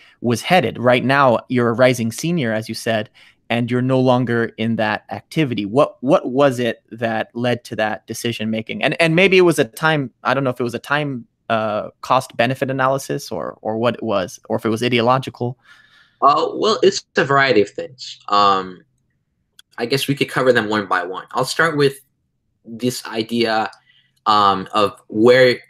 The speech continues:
Speaker 2: debate is going, like, leading, especially I think in the West Coast.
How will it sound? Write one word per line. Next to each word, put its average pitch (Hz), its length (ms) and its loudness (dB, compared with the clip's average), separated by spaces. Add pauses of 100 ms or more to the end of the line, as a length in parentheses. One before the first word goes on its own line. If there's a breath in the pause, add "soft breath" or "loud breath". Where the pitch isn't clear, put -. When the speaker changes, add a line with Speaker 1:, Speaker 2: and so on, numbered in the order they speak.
(140)
Speaker 2:
debate 107 400 0
is 104 100 -10
going, 98 440 -6
like, 95 180 -8
leading, 104 500 -4
especially 147 480 0
I 113 60 -12
think 113 180 -6
in 110 60 -8
the 95 100 -10
West 98 320 -4
Coast. - 400 -8